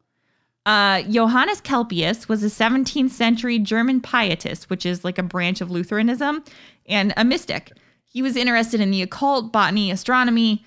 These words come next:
He came to believe with his followers, called the Society of the Woman in the Wilderness,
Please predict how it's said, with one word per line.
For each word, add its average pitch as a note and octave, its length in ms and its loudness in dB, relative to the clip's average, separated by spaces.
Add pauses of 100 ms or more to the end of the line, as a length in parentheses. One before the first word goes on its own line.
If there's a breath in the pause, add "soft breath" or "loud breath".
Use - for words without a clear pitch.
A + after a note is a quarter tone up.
(280 soft breath)
He C4 240 -4
came B3+ 360 0
to F#4+ 120 -2
believe D#4+ 380 0
with A#3+ 160 0
his C4 160 -2
followers, F#3+ 720 2
called F#3 520 -2
the G3 120 0
Society A#3 760 2
of A3+ 160 2
the G3+ 120 2
Woman A#3 400 2
in A3+ 160 2
the A3+ 80 4
Wilderness, G3 800 -2